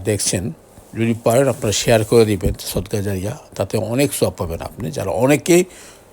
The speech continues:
অনেক, অনেক লোকই ব্লগ দেখে, অনেকেই যারা চিনে না, জানে না, তারাও দেখে। যারা দেখবে, তারাই আপনার এই ভিডিওটা শেয়ার কারণে আমারগুলো যারা দেখেন, তারা তো পাবেন, এবং যারা আমার ভিডিওগুলো শেয়ার করবেন, আপনিও সেটা সদকা জারিয়া এসে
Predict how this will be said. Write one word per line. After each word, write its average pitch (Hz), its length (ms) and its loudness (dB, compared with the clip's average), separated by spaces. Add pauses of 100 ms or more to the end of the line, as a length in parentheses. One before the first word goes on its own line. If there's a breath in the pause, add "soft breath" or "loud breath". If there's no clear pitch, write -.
(460 loud breath)
অনেক, 143 300 4 (140)
অনেক 143 160 4 (280)
লোকই 156 220 4 (100)
ব্লগ 117 200 8 (160)
দেখে, 123 240 0 (960 soft breath)
অনেকেই 131 360 2 (100)
যারা 110 240 4
চিনে 123 220 2 (100)
না, 117 140 4
জানে 107 200 2
না, 117 120 0
তারাও 110 220 2 (100)
দেখে। 104 220 -4 (720 loud breath)
যারা 117 340 6 (100)
দেখবে, 127 260 2
তারাই 110 240 2 (720 loud breath)
আপনার 113 240 0
এই 104 120 0
ভিডিওটা 113 400 2
শেয়ার 110 220 2 (100)
কারণে 101 240 4 (100)
আমারগুলো 113 320 0 (100)
যারা 113 180 6
দেখেন, 113 200 -2
তারা 107 160 -2
তো 107 120 -10
পাবেন, 101 220 2 (100)
এবং 95 180 -4
যারা 104 220 4
আমার 117 140 2 (100)
ভিডিওগুলো 113 320 0 (100)
শেয়ার 110 220 4
করবেন, 92 200 -8 (380)
আপনিও 196 340 -6
সেটা - 240 -2 (540 loud breath)
সদকা 107 300 2
জারিয়া 104 220 2
এসে - 120 -4